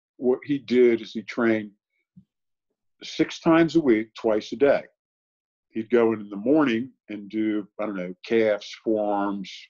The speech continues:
abs, and then come back in the evening and, you know,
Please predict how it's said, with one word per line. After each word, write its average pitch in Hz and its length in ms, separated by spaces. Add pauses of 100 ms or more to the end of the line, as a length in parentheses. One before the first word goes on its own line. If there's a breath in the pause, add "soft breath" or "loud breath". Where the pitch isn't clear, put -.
(460)
abs, 104 560 (800)
and 107 180
then 117 280
come 117 180
back 113 320
in 110 80
the 110 60
evening 113 500
and, 104 400
you 113 100
know, 95 320